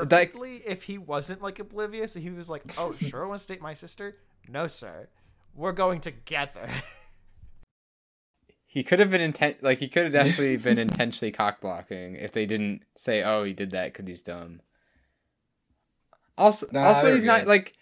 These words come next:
Speaker 1: Shuro says,
Speaker 3: Nah,
Speaker 1: like,
Speaker 3: he was
Speaker 1: "Oh,
Speaker 3: just,
Speaker 1: we weren't
Speaker 3: like, really
Speaker 1: ever
Speaker 3: wrapped
Speaker 1: really
Speaker 3: up in the
Speaker 1: friends,"
Speaker 3: moment.
Speaker 1: but
Speaker 3: Yeah.
Speaker 1: that, that's obviously not true. Like, they were good.
Speaker 2: The
Speaker 1: They were
Speaker 2: Warriors
Speaker 1: buddies.
Speaker 2: bond transcends cock
Speaker 3: That is
Speaker 2: blocking.
Speaker 3: Yeah.
Speaker 1: Shuro was just
Speaker 3: Yeah.
Speaker 1: butthurt,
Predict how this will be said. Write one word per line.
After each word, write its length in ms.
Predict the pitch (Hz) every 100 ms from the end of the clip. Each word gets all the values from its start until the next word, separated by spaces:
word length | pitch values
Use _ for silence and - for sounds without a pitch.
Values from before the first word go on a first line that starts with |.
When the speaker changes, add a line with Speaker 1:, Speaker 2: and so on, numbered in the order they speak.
| _ -
Speaker 1:
Shuro 360 | 254 277 285
says, 340 | - 185 220 -
Speaker 3:
Nah, 40 |
Speaker 1:
like, 120 | 175
Speaker 3:
he 60 | 147
was 160 | 190
Speaker 1:
"Oh, 80 | 170 151
Speaker 3:
just, 20 |
Speaker 1:
we 100 | 156
weren't 320 | 160 165 135 -
Speaker 3:
like, 20 |
really 60 |
Speaker 1:
ever 200 | 156 160
Speaker 3:
wrapped 120 | 156 143
Speaker 1:
really 100 | 151
Speaker 3:
up 140 | 147
in 60 | 139
the 60 |
Speaker 1:
friends," 360 | 131 131 107 107
Speaker 3:
moment. 0 |
Speaker 1:
but 240 | 143 139 _ -
Speaker 3:
Yeah. 360 | 104 104 104 - -
Speaker 1:
that, 280 | 403 - -
that's 260 | 403 -
obviously 520 | 127 131 127 135 143
not 220 | 120 101 98
true. 400 | 110 101 98 101
Like, 560 | 113 117 113 120 - _ _ -
they 100 | 220
were 120 | 185
good. 360 | 143 120 113 196
Speaker 2:
The 0 |
Speaker 1:
They 100 | 185
were 100 | 147
Speaker 2:
Warriors 60 |
Speaker 1:
buddies. 400 | 101 98 196 196
Speaker 2:
bond 460 | 190 196 196 185 -
transcends 840 | - 175 175 180 - 151 143 139
cock 180 | - 123
Speaker 3:
That 140 | 117 113
is 380 | 110 110 - 160
Speaker 2:
blocking. 140 | 190 - - - - - - - - - - - - - - - 220
Speaker 3:
Yeah. 600 | 214 208 208 208 151 143
Speaker 1:
Shuro 220 | 220 202
was 140 | 160
just 160 | 147 101
Speaker 3:
Yeah. 60 |
Speaker 1:
butthurt, 560 | 101 113 110 110 107